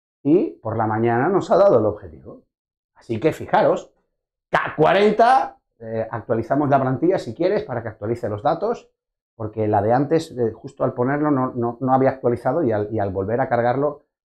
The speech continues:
eh, actualizó el dato. A ver ahora, bueno, este, esta estaba bien actualizada, así que perfecto.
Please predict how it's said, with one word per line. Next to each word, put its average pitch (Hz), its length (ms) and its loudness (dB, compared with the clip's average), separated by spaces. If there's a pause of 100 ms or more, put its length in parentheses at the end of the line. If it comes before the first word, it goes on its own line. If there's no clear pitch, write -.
(100)
eh, 107 340 -6
actualizó 107 480 -6
el 110 100 -2
dato. 165 320 2
A 113 60 0
ver 110 120 0
ahora, 147 360 2 (380)
bueno, 104 240 -14
este, - 260 -20
esta 101 220 -14
estaba 95 260 -6
bien 101 180 -8
actualizada, 95 540 -12 (100)
así 95 140 -20
que 98 100 -16
perfecto. 120 460 -12